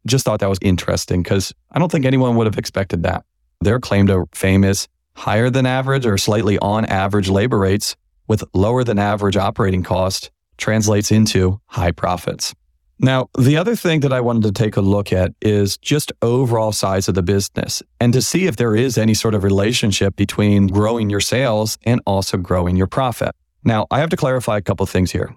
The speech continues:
When I'm gonna be talking about profit here, I'm talking about profit as a percentage of sales.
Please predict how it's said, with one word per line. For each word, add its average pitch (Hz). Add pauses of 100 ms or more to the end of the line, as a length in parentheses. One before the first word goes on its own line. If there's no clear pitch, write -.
(100)
When 92
I'm 107
gonna 135
be 131
talking 117
about 101
profit 127
here, 98 (320)
I'm 95
talking 135
about 107
profit 110 (120)
as 131
a 131
percentage 107
of 98
sales. -